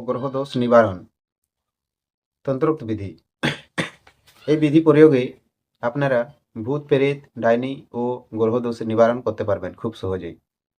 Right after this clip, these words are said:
ভূত প্রেত লাগা ব্যক্তিকে দেখেছেন কেমন হয়, উপদ্রব দেখায় বা দৌড়াধাপা করে বা যা অনেক কিছু কাণ্ড করে, যার বাড়িতে হয় তারা অবশ্যই জানেন। আর তারা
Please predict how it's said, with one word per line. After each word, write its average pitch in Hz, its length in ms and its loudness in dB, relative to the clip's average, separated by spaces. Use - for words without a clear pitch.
ভূত 151 120 -10
প্রেত 147 220 0
লাগা 139 260 2
ব্যক্তিকে 135 420 -4
দেখেছেন 127 440 -2
কেমন 123 260 0
হয়, 117 240 2
উপদ্রব 117 440 -4
দেখায় 113 420 0
বা 107 200 0
দৌড়াধাপা 110 480 -2
করে 104 320 -4
বা 98 160 0
যা 135 220 -2
অনেক 143 240 -2
কিছু 139 220 -8
কাণ্ড 110 260 0
করে, 98 260 -4
যার 107 260 4
বাড়িতে 117 360 2
হয় 120 260 2
তারা 110 240 -12
অবশ্যই 110 360 -6
জানেন। 117 280 -2
আর 95 320 -10
তারা 104 200 -10